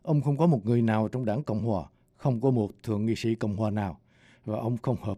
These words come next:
tác với họ hàng ngày trong cuộc đời của ông, mặc dù ông bỏ qua rất nhiều dịp. Đây là những chi tiết nhỏ nhặt,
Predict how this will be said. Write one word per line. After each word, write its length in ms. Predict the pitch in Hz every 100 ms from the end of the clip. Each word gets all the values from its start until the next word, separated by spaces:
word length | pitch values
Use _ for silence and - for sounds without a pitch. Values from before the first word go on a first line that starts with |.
| -
tác 200 | 131 139
với 100 | 127
họ 280 | 95 73 - _
hàng 180 | - 101
ngày 200 | 98 87 - _ _ _ -
trong 120 | 120
cuộc 180 | - -
đời 160 | 95
của 140 | 90 123
ông, 160 | 104 - - _
mặc 120 | 123 110
dù 240 | 123 95 -
ông 280 | 120 117 101
bỏ 220 | 90 92
qua 240 | 139 113 95
rất 180 | 123 120
nhiều 120 | 92
dịp. 220 | 92 90 - _ - _ _ -
Đây 180 | 147 143
là 100 | 117
những 160 | 113
chi 200 | 123 139
tiết 300 | 113 151 175
nhỏ 200 | 123 95
nhặt, 220 | 123 110